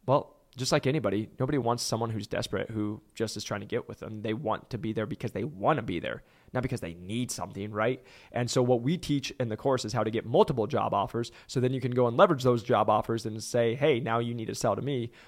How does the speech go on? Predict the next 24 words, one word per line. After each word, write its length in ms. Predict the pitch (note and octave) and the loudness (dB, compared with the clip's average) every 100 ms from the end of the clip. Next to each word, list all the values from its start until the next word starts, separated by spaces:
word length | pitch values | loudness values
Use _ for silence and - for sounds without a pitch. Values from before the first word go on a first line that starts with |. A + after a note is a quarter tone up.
| - | -8
why 300 | G#2+ A#2+ A2 | 4 6 8
I 40 | G#2+ | 4
should 160 | - | 0
even 260 | G#2+ G#2 D3 | -4 -4 -2
be 200 | B2 A#2+ | 0 2
here 140 | A#2 | 2
and 80 | G#2+ | 0
take 160 | A2+ - | -2 -4
this 140 | F#2+ | -6
position," 580 | - A2 A#2+ - - - - | -4 -2 -2 -4 -10 -14 -2
right? 260 | A#2+ A#2+ | 0 0
There's, 180 | B2+ B2 | 0 0
there's 200 | A2+ B2 | 0 2
a 80 | A#2 | 2
whole 220 | B2 D3+ | 4 4
game 320 | - B2+ B2+ | 4 0 0
to 160 | A#2+ G#2 | -2 -2
it. 160 | G#2 - - - | -2 -6 -20 -6
But 160 | - - | -4 4
also 340 | D#3 E3+ D3 | 6 8 6
inside 360 | - A#2 D3+ D3 | 2 0 4 4
of 80 | A2+ | 4
it 140 | G#2 | 0
is 220 | A2+ A2+ | 0 -2